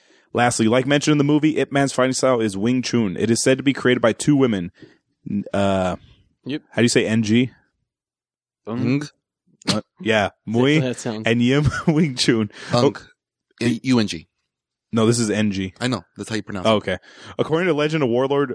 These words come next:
Speaker 1: wanted to marry Yim Wing Chun, but she refused. Instead, she challenged him to a duel. She came across N G Mui, <laughs> a Buddhist nun,
Speaker 3: Oh, boy.
Speaker 1: whom she asked for help.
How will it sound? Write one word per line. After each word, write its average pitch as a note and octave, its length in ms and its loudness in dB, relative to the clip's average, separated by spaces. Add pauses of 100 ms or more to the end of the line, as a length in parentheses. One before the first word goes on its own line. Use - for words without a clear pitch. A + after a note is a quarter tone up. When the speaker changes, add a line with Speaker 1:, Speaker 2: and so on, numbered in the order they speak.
(140)
Speaker 1:
wanted A#2 360 -2
to A2+ 40 2
marry A#2 300 2
Yim A2+ 560 0
Wing A2 400 0
Chun, B2 480 0
but A2 100 2
she - 120 0
refused. G2+ 540 0
Instead, B2+ 560 -2 (480)
she - 200 -2
challenged B2 420 2
him B2 240 2
to A2 160 2
a G2+ 40 2
duel. F#2+ 420 -2
She - 180 -4
came C3 220 2
across B2+ 480 0 (500)
N A#2 220 2
G A#2 240 2
Mui, A2+ 420 2 (180)
<laughs> - 80 -14
a C3 60 2
Buddhist C#3+ 480 -2
nun, B2+ 320 0 (120)
Speaker 3:
Oh, - 100 -14
boy. - 80 -12
Speaker 1:
whom C#3+ 100 2
she C3 180 2
asked C3 200 0
for D3 100 0
help. B2 300 0